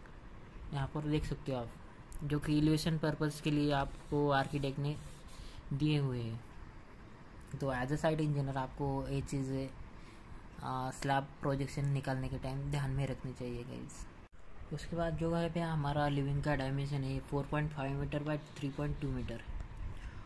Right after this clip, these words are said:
उसके बाद आपका जो kitchen है इस side में वो है two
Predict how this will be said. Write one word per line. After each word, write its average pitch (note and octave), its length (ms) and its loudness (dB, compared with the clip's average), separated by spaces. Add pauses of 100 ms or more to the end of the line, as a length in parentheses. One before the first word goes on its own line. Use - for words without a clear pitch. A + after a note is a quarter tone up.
(180)
उसके C#3+ 280 -2
बाद D3 320 2
आपका C#3 400 0
जो D3 180 4
kitchen C#3 380 0
है C#3 120 -2 (560)
इस C#3+ 220 -6
side B2+ 180 -2
में D3 180 -4 (720)
वो C#3+ 160 2
है C#3+ 120 6 (180)
two D#3+ 120 4